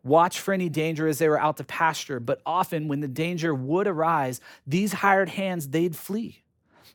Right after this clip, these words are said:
because they'd rather protect themselves than put their own lives at risk. Why? Well, because it's not their flock. And look, we, we understand this in our lives. Right? There are a lot of things that we're a part of. Maybe it's our,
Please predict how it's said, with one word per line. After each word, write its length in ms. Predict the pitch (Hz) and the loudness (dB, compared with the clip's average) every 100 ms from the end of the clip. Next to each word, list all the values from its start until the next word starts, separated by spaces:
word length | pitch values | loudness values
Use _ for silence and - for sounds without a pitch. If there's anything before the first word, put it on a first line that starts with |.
| - | -2
because 240 | 160 165 | 0 6
they'd 200 | 196 160 | 6 6
rather 260 | 180 214 247 | 6 6 2
protect 360 | 196 226 214 | 0 -4 -4
themselves 500 | 208 180 - 175 170 | -4 -4 0 0 0
than 120 | 165 | -4
put 140 | - 165 | -8 -8
their 100 | 156 | -6
own 160 | 156 | -4
lives 280 | 143 139 131 | -2 -4 -4
at 80 | - | -8
risk. 460 | 165 - - - _ _ _ _ _ | -8 -8 -10 -16 _ _ _ _ _
Why? 400 | 139 143 82 65 - _ _ _ _ _ _ _ _ _ _ | -10 -8 -8 -10 -20 _ _ _ _ _ _ _ _ _ _
Well, 60 | |
because 240 | 151 160 147 | -8 -6 -6
it's 120 | 135 | -6
not 140 | 143 | -8
their 140 | 127 110 | -8 -10
flock. 420 | - 87 - - _ _ _ _ _ _ _ _ - | -10 -14 -16 -20 _ _ _ _ _ _ _ _ -12
And 100 | - | -6
look, 180 | 151 135 | -2 -2
we, 200 | 139 147 | -2 -2
we 100 | 131 | -4
understand 440 | 170 143 - 151 165 | -6 -6 -6 -6 -6
this 180 | 135 - | -10 -10
in 100 | 101 | -6
our 140 | 143 | -4
lives. 480 | 95 95 117 - - _ _ _ _ _ _ _ - | -6 -8 -14 -16 -20 _ _ _ _ _ _ _ -4
Right? 120 | 127 | 4
There 120 | 175 | 6
are 20 | |
a 40 | 156 | 6
lot 240 | 143 180 | 6 6
of 80 | 180 | 4
things 260 | 180 175 | 0 -2
that 80 | 165 | 0
we're 100 | 156 | 2
a 60 | 147 | 0
part 240 | - 165 | 2 4
of. 120 | 143 | 4
Maybe 220 | 131 139 156 | 2 0 0
it's 140 | 147 | 2
our, 140 | 139 | 0